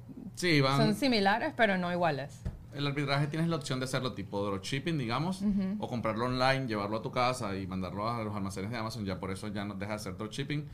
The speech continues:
Speaker 1: o tú vas a las tiendas y también lo compras. Es la diferencia entre las dos cosas. Eh, lo que pasa es que antes mucho la gente agarraba, iba al, eh, linkeaba la compra de Walmart, compraban, el cliente te compraba en Amazon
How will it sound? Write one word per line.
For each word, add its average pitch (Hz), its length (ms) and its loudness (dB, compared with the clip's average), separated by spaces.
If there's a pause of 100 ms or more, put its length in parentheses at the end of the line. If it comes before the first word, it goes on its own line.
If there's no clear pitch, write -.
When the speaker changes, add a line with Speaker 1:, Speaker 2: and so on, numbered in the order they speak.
(480)
Speaker 1:
o 147 420 4 (300)
tú 107 120 -4
vas 98 120 -4
a 101 40 -6
las 101 140 -8
tiendas 95 260 -6
y 107 60 -6
también 90 260 -6
lo 87 80 -10
compras. 92 300 -12
Es 101 60 -8
la 123 100 -4
diferencia 104 400 -6
entre 95 200 -8
las 90 120 -8
dos 87 140 -12
cosas. 95 260 -10 (400)
Eh, - 60 -4
lo 123 80 0
que 113 60 0
pasa 113 140 -4
es 139 60 -4
que 151 80 2
antes 143 200 0
mucho 147 220 0
la 131 80 -4
gente 117 180 -4
agarraba, 123 460 -2
iba 107 200 -2
al, 113 200 -4 (120)
eh, 95 480 -2 (160)
linkeaba 113 520 0
la 135 120 -2
compra 113 300 0
de 113 140 2
Walmart, 123 460 0
compraban, 127 600 -2
el 123 180 -6
cliente 120 260 -4
te 156 120 -2
compraba 113 340 0
en 151 60 2
Amazon 196 500 2